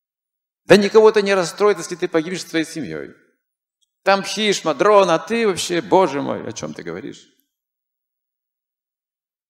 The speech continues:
Паучок остановился и сказал: «Ах ты, надменный мудрец!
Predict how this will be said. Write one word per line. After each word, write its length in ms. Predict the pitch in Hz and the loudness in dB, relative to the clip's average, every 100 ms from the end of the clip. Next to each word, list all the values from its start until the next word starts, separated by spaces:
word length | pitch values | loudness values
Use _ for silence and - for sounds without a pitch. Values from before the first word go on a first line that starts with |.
| _ _ _ _ _ _ | _ _ _ _ _ _
Паучок 340 | - - - 139 | -20 -14 -14 -12
остановился 580 | - - 139 90 165 | -12 -12 -10 -10 -12
и 20 | - | -16
сказал: 340 | - 120 117 | -10 -6 -4
«Ах 320 | 127 139 - | -6 -8 -12
ты, 80 | 120 | -12
надменный 460 | 113 113 143 110 95 | -10 -10 -12 -12 -12
мудрец! 480 | 101 139 - - | -12 -12 -14 -20